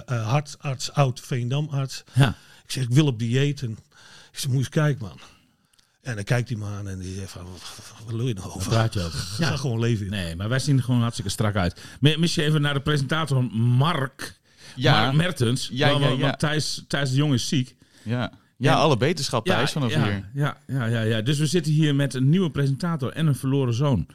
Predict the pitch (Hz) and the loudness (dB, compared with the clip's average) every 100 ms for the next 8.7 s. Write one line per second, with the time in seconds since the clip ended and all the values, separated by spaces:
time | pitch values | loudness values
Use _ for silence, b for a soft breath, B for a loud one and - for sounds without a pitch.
0 | B - 127 113 - 90 - _ - 131 | B 2 2 2 -6 -14 -14 _ -8 0
1 | 117 113 113 110 143 151 143 139 156 90 | 2 2 0 -2 -2 -2 -2 -2 -2 -2
2 | 82 82 - 80 76 95 117 104 110 113 | -2 -6 -8 -8 -6 -4 -4 -4 0 2
3 | 98 67 - 147 160 139 143 147 147 127 | 0 -2 -12 -2 2 4 2 2 0 0
4 | 151 151 143 - 147 143 135 165 151 135 | -4 -6 -6 -4 -2 0 0 0 0 0
5 | 151 143 - 135 135 135 131 117 127 127 | 0 -2 0 0 0 2 0 2 2 0
6 | 123 117 - 127 120 135 113 113 107 107 | 0 -4 -4 -6 -4 -4 -4 -4 -4 -4
7 | 110 110 120 110 98 113 110 110 98 - | -6 -2 0 0 0 0 0 0 -4 -4
8 | 104 98 101 101 104 101 | -6 -6 -6 -6 -6 -8